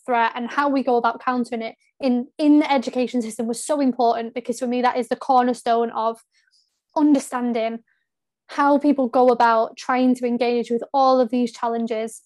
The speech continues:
and how people who face some of those challenges themselves are then engaged with.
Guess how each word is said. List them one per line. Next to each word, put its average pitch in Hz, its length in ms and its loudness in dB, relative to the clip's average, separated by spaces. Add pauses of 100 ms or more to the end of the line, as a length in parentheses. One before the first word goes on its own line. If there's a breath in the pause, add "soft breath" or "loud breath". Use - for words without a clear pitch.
and 254 160 -4
how 277 280 2
people 254 500 -2
who 240 340 -4 (1040)
face 285 360 2
some 302 120 -2
of 285 60 0
those 277 160 2
challenges 254 460 0
themselves 233 760 -2 (260)
are 254 80 2
then 254 180 4
engaged 240 540 -2
with. 233 220 -6